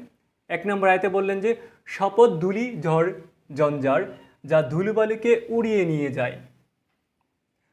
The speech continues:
দুই নম্বর আয়াতে বললেন যে, "শপথ বুঝা বহনকারী মেঘপুঞ্জের।"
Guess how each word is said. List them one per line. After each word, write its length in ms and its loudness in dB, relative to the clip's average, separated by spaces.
দুই 120 -2
নম্বর 280 4
আয়াতে 220 0
বললেন 340 -2
যে, 140 -6
"শপথ 500 2
বুঝা 280 -2
বহনকারী 600 -2
মেঘপুঞ্জের।" 720 -6